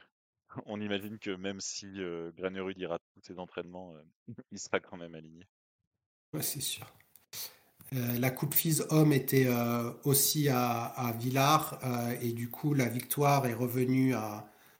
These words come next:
Speaker 2: le premier jour à Maximilian Hortner, devant Felix Hoffmann et, euh, un Allemand que je, je t'avoue, ne, je connaissais pas, Sheba-, Sebastian Schwarz, euh, qu'on,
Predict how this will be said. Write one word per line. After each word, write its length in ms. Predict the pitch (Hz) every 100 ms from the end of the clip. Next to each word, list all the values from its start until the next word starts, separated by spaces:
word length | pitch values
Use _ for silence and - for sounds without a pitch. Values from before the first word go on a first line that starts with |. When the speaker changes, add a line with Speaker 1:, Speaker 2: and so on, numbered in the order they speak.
| _ _ -
Speaker 2:
le 360 | 113 113 110 -
premier 400 | - 151 151 147
jour 360 | 131 151 139
à 160 | 120 113
Maximilian 1040 | 117 131 - - 135 127 131 135 127 120 -
Hortner, 540 | 135 - 139 131 139 135 143 - - - _ _ _
devant 400 | 113 123 123 117
Felix 600 | - - 143 139 - - 98 101
Hoffmann 680 | 135 - 135 135 131 127 127
et, 200 | 135 123
euh, 380 | 120 117 113 113 117
un 180 | 123 120
Allemand 260 | 135 156 156
que 60 |
je, 300 | 127 120 117
je 120 | 113
t'avoue, 220 | - 127 147
ne, 160 | 123 110 - _ _
je 80 | 123
connaissais 540 | - 135 143 139 139
pas, 280 | 123 127 - - - -
Sheba-, 460 | - 139 131 135 -
Sebastian 580 | - 135 131 - 131
Schwarz, 720 | 123 - 120 127 - - - - _ _ _ _ _ 160
euh, 540 | 117 113 110 110 113
qu'on, 220 | - 127